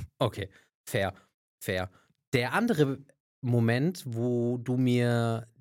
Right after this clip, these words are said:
am Anfang der Saison krass aufgefallen bist, ich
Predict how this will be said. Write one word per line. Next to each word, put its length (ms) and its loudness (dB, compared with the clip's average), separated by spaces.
am 140 -2
Anfang 360 0
der 120 2
Saison 460 -2
krass 360 -6
aufgefallen 760 -2
bist, 360 -6
ich 200 -16